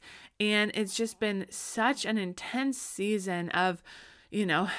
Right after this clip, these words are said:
<sighs> before the move, trying to pack and being so uncomfortably pregnant and trying to navigate all of it, and then moving and trying to get everything settled and not knowing when baby's coming. And,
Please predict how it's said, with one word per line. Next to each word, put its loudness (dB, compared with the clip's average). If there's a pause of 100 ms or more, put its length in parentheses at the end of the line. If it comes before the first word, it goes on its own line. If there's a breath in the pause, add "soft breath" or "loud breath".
(200 loud breath)
<sighs> -14
before 4
the 2
move, -4
trying -4
to -2
pack 8
and -2
being -2
so 0 (240)
uncomfortably -2
pregnant -4
and -4
trying -4
to 2 (380 loud breath)
navigate 4
all 2
of -2
it, 4
and 0
then 2
moving 2
and -2
trying -4
to -2
get 0
everything -2
settled 0
and 0
not 0
knowing 0
when -2
baby's 0
coming. -4
And, 0